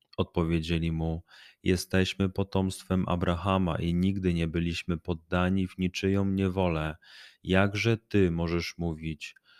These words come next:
wolni będziecie?” Odpowiedział im Jezus:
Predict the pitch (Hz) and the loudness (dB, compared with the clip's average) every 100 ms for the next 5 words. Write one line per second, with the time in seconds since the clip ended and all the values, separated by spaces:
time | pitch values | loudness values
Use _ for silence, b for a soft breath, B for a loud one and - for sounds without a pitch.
0 | b - 82 90 87 90 92 90 90 85 | b -8 2 4 4 2 0 2 0 0
1 | 85 - 98 110 - _ _ _ _ - | -2 -2 -2 -2 -6 _ _ _ _ -6
2 | - - 85 85 80 82 90 87 87 90 | -4 -2 0 0 0 0 0 0 2 0
3 | 80 82 82 - | 0 -4 -4 -8